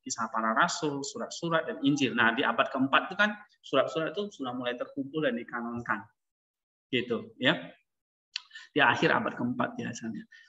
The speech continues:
Nah, lalu ada doa-doa, lalu ada katekumen, ya, dan pengakuan dosa. Nah, gitu, yang ikut juga. Dan akhirnya setelah liturgi firman itu mereka harus meninggalkan liturgi itu. Barulah masuk ke bagian liturgi kedua,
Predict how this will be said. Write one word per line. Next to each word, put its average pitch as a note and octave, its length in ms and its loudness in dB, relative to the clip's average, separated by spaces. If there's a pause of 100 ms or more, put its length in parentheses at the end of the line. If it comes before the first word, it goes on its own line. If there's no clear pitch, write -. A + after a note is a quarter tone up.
(160)
Nah, A#2+ 280 6
lalu C#3+ 140 6
ada B2 180 6
doa-doa, D3 1000 8
lalu D#3+ 260 2
ada D3 180 4
katekumen, D#3 800 0 (480)
ya, F3+ 240 4
dan B2+ 240 4
pengakuan C3+ 480 2
dosa. C3+ 480 2 (640)
Nah, A2 320 -4
gitu, A2+ 560 -4
yang A#2+ 240 -2
ikut C#3 320 -2
juga. A2+ 480 -4 (320)
Dan C#3+ 240 6
akhirnya D3+ 760 4
setelah C#3 440 6
liturgi C3+ 360 0
firman D3 400 6
itu A3 80 2
mereka E3 280 2
harus E3 360 0 (320)
meninggalkan D3 720 4
liturgi B2+ 480 -4
itu. A2 240 -6 (400)
Barulah C#3+ 320 4
masuk D#3 400 4
ke D#3+ 80 4
bagian C3 400 4
liturgi B2 400 -2
kedua, A#2+ 560 4